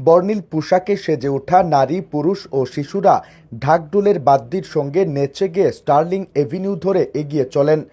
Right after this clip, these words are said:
শোভাযাত্রায় আবহমান বাংলার সংস্কৃতি ও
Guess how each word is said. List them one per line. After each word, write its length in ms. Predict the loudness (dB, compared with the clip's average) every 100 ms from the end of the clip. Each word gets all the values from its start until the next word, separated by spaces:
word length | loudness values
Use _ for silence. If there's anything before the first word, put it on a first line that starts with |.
| _ -20 -4
শোভাযাত্রায় 760 | 0 4 4 2 -2 0 0 0
আবহমান 560 | 0 0 -2 0 0
বাংলার 420 | 2 2 4 2
সংস্কৃতি 760 | 2 -2 -8 -10 -10 -8 -6 -8 -2
ও 220 | 0 0